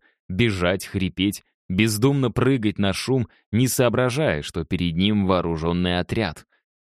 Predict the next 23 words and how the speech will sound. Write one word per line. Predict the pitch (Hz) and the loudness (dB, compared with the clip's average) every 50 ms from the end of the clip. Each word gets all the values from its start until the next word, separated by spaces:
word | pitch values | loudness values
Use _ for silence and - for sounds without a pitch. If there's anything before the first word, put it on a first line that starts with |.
| _ | _
А | - 101 | -2 0
этот | 127 165 170 180 160 - | 0 0 0 0 -2 -2
стоял, | - - 147 139 123 117 135 147 151 156 156 | -4 -2 -2 -2 0 0 0 0 0 0 0
молчал | 147 143 135 127 110 - - 135 139 143 143 | 0 0 0 0 -2 -2 -2 -2 0 2 2
и | |
не | 143 139 135 | 2 2 2
двигался, | 120 123 123 147 170 165 107 98 90 85 - - 98 95 | 0 0 0 0 0 0 2 0 0 0 -2 -2 -2 0
изучая | 92 82 95 95 85 - - 120 90 76 73 | 0 0 -2 -2 -2 -2 -2 -2 -2 -2 -4
нас. | 71 69 67 - - - - _ _ _ _ _ _ _ _ _ - | -6 -8 -10 -14 -18 -20 -20 _ _ _ _ _ _ _ _ _ -8
Внутри | - 87 87 87 90 85 - - 120 123 | -4 -2 0 0 0 0 -2 -2 -2 0
меня | 120 110 104 107 104 | 2 2 2 2 0
всё | 95 - - - 98 110 110 - | 0 -4 -4 -2 -2 -2 -2 -2
оборвалось | 107 98 87 104 98 92 82 82 80 80 92 98 92 - - | -4 -4 -2 -2 0 0 0 0 0 0 0 -2 -2 -2 -4
и | 92 | -4
заледенело. | 85 78 90 90 90 90 82 78 92 90 92 92 85 73 65 62 - - _ _ _ _ _ _ _ _ _ _ _ _ _ _ _ - | -2 0 0 0 0 0 -2 -2 -2 0 0 -2 -2 -4 -6 -10 -14 -18 _ _ _ _ _ _ _ _ _ _ _ _ _ _ _ -8
Нет, | 87 82 76 71 69 65 65 76 - - - _ _ _ _ _ _ _ _ - | -8 -6 -6 -8 -12 -14 -18 -20 -20 -20 -20 _ _ _ _ _ _ _ _ -12
это | 98 - 113 117 | -6 -2 0 0
новый | 127 139 151 143 117 107 107 | 2 2 2 2 2 2 2
уровень | 110 110 104 104 95 95 92 95 | 2 2 2 0 0 0 0 0
опасности. | 95 - - 113 90 - - 80 - - - - - - _ _ _ _ _ _ _ _ _ _ | 0 0 0 0 0 -2 -4 -8 -10 -10 -12 -12 -14 -16 _ _ _ _ _ _ _ _ _ _
Неужели | - 85 82 82 87 92 117 131 135 | -6 -2 -2 -2 -2 -2 -2 -2 -2
произошёл | 123 - - 117 110 90 101 92 - - 113 104 | 0 0 0 0 2 2 0 -2 0 0 -2 -2
скачок? | - - - 101 92 - - 131 107 78 - - | -2 -2 -2 -2 -2 -2 0 0 0 -2 -2 -8